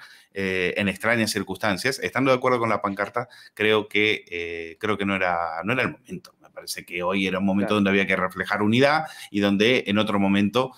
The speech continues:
Speaker 1: eh, ya se le podía, eh, cantar. Aparte, o-, oiga, que el Partido Popular ha perdido ciento veinte escaños en los últimos diez años. Yo creo que sí lo han pagado y la gente sí se ha,
Speaker 2: Sí.
Speaker 1: se ha dado cuenta de, de, de los errores y de las tropelías que,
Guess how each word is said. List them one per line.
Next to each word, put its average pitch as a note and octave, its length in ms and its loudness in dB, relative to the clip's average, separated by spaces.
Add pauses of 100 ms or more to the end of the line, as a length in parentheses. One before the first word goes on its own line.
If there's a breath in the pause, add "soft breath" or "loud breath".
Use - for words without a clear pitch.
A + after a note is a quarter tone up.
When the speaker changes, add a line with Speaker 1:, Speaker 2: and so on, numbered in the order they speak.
(160 loud breath)
Speaker 1:
eh, E2 400 0
ya G2+ 140 2
se G#2+ 100 -2
le G2 80 2
podía, G2+ 500 2
eh, E2+ 200 -6
cantar. D3+ 260 -2
Aparte, G3+ 560 2
o-, G#2 180 0
oiga, D3 240 4
que D#2+ 60 -2
el E2 120 -8
Partido - 260 -6
Popular C#3 320 0
ha G3 80 0
perdido G3+ 240 0
ciento A2+ 260 -2
veinte G2+ 200 -2
escaños F#2 340 -6
en F#2 80 -10
los F#2 100 -10
últimos F2+ 300 -14
diez F2 180 -10
años. A#2+ 160 -2
Yo G2 100 -4
creo A#2+ 160 -4
que F#2+ 60 -14
sí A2+ 160 -6
lo G2+ 100 4
han F#2+ 120 0
pagado F#2+ 420 0 (300 loud breath)
y F#2 80 -8
la F2+ 100 -2
gente G2+ 260 0
sí G2+ 140 -6
se G2 140 0
ha, F2+ 260 4
Speaker 2:
Sí. G#2 60 2
Speaker 1:
se A#2 100 0
ha G2 40 2
dado F#2+ 200 2
cuenta F2+ 320 -4
de, E2 560 -6
de, E2 380 -6
de F2 120 -4
los F2 160 -4
errores G2+ 360 2
y - 20 0
de E2+ 80 4
las E2 100 -4
tropelías F2 440 -4
que, F2 200 -4